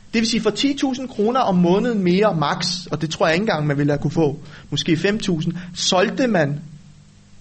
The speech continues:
en hel mission, var man villig til at sælge hele sin mission på grund af det.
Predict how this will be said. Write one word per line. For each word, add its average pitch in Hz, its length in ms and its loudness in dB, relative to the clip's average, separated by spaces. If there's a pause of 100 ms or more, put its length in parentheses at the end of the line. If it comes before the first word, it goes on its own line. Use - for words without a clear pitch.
(160)
en 175 140 4
hel 254 260 4
mission, 202 600 2 (320)
var 180 120 2
man 175 220 4
villig 233 260 2
til 233 60 -2
at 208 60 -2
sælge 196 280 2
hele 233 200 2
sin 247 160 -2
mission 202 400 0 (540)
på 180 80 0
grund 156 260 2
af 127 100 -2
det. 131 120 -8